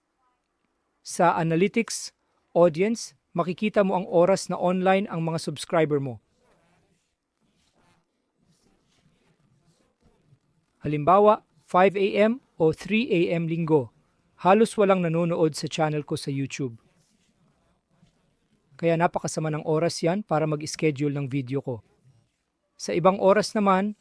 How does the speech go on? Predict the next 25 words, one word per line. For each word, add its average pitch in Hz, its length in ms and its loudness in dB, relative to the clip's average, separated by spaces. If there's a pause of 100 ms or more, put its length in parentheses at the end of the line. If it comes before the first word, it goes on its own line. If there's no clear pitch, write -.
(120)
halimbawa 156 560 4
dito, 165 480 -2 (320)
alas 165 240 0
six - 320 -4
ng 180 160 -4
gabi 156 240 0
tuwing 151 320 -4
Lunes, 156 560 -4 (240)
karamihan 165 480 -2
ng 160 160 -4
manonood 156 560 -4
ko 175 320 -2
ay 147 80 -4
nasa 143 320 -6
YouTube. 135 480 -6 (3500)
Kaya 170 240 4
magandang 175 400 2
oras 175 320 4
ito 175 160 -4
para 160 240 0
mag-schedule 151 640 -4
ng 147 160 -4
video 131 400 -4
sa - 80 -8
channel. 113 560 -8